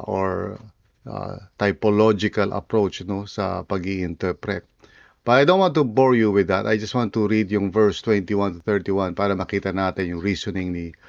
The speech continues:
Paul dito. So let's read that and then let's pray.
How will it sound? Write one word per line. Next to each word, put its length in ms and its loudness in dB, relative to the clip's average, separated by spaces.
Paul 320 2
dito. 400 -6
So 160 -2
let's 320 2
read 240 2
that 160 0
and 160 -4
then 160 -4
let's 160 -6
pray. 320 -10